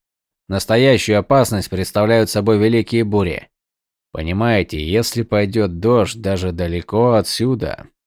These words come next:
«Да, ливневый паводок. Очень опасная вещь в щелевом каньоне. Я об этом читала». «Уверен, это нам очень поможет», бросил Каладин.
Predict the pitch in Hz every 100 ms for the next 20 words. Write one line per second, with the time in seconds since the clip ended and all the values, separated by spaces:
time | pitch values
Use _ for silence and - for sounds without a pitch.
0 | _ _ _ _ _ - 139 170 165 156
1 | 170 175 180 190 - 143 110 107 104 -
2 | - - _ - 160 143 135 131 131 123
3 | 135 131 160 - - 143 139 135 127 151
4 | 151 117 95 87 - _ _ 139 139 165
5 | 180 - - 120 92 78 _ _ _ _
6 | _ _ 90 95 107 123 127 131 120 113
7 | 113 117 117 117 120 107 110 110 104 82
8 | - - _ _ _ _ _ _ - 87
9 | 113 107 131 - 110 104 87 71